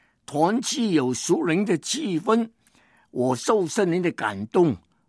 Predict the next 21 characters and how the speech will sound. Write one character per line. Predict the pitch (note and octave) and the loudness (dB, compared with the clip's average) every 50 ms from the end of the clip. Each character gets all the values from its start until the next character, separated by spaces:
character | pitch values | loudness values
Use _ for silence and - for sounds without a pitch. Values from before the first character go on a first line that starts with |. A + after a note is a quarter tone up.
| _ | _
悔 | _ - A2 B2 D3+ | _ -4 -2 -2 -2
改 | F3 - A#2+ F#2+ F#2 | -2 -2 -6 -6 -6
信 | F2+ - - D#3 C3+ B2 | -8 -8 -4 -4 -4 -4
主。 | G#2 A2 F#2 E2 - _ _ _ _ _ _ _ _ _ _ _ _ _ _ _ _ _ _ - | -4 -6 -10 -14 -16 _ _ _ _ _ _ _ _ _ _ _ _ _ _ _ _ _ _ 0
过 | - D4+ C#4 A3+ F#3 E3+ D#3+ | 4 4 6 6 6 4 2
三 | - - - G#3 G3+ G3 G3+ | -2 -2 0 0 0 0 -2
个 | - - F#3 | -2 -2 0
月， | F3 F3 G3 F#3 - _ _ _ _ _ _ _ _ _ _ _ _ _ - | 2 2 2 2 0 _ _ _ _ _ _ _ _ _ _ _ _ _ -6
我 | - C3+ C#3 | -4 -4 -4
有 | D#3+ - - E3+ E3 G3 | -2 -2 0 0 0 0
一 | A3+ | 0
个 | A3+ A3+ | -2 -2
特 | A3 - - - D4 F4 D#4 C#4+ C#4+ | -2 -2 -6 -4 -2 -2 0 -2 -2
别 | - - - E3 G#3 A3 | -4 -2 0 0 0 0
的 | F#3 - | 0 -4
感 | - - A#2 - G#2 G2 - | -4 -2 -2 -2 -4 -6 -10
动， | - - G3 F3 - - _ _ _ _ _ _ _ _ _ _ - | -4 -4 -4 -4 -4 -8 _ _ _ _ _ _ _ _ _ _ -8
不 | B3 D4+ C4 | -4 -2 -2
想 | - - D#3+ A#2 A2+ A2 A2 | 0 0 0 0 0 -2 -6
发 | G#2+ - - - - D#3 | -6 -4 -2 -2 -2 -2
财。 | - - - G#2+ A#2 D#3 A3+ | -2 -2 0 0 0 0 0